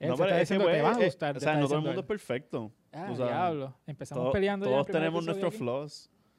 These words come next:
Speaker 2: flaws.
Speaker 1: Ok. <laughs>
Speaker 2: Ustedes siempre dicen los míos, yo estoy simplemente aquí diciendo, tú sabes.
Speaker 1: No, mira, pues esos Dior, a mí lo que me gustan es que
Speaker 2: Wow.
Speaker 1: no son tan over the top, porque lo único que dice Dior es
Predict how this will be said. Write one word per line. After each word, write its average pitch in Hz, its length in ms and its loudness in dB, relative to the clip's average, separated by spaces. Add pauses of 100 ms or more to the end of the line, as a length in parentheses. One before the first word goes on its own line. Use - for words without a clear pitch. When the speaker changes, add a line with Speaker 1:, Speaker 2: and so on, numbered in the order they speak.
Speaker 2:
flaws. 131 340 -12
Speaker 1:
Ok. - 60 -20 (300)
<laughs> - 580 -18
Speaker 2:
Ustedes 127 500 0
siempre 131 580 4
dicen 135 320 -2
los 139 100 0
míos, 131 280 -2
yo 120 60 -4
estoy 113 200 -10
simplemente 107 420 -10
aquí 110 140 -8
diciendo, 123 420 -12
tú 113 160 -14
sabes. 98 260 -14 (580)
Speaker 1:
No, 131 140 -8
mira, 127 280 -6 (240)
pues 135 140 -4
esos 147 180 -8
Dior, 175 560 2
a 143 100 -6
mí 143 80 -6
lo 175 80 -2
que 180 80 -2
me 185 80 0
gustan 202 300 0
es 214 60 -8
que 185 220 -4
Speaker 2:
Wow. - 100 -6
Speaker 1:
no 147 280 -4
son 233 180 -4
tan 170 320 -4
over 151 200 -2
the 143 120 -4
top, 131 200 -8 (280)
porque 143 240 -6
lo 139 60 -2
único 180 200 -4
que 196 80 -2
dice 196 240 -2
Dior 202 440 0
es 220 200 -4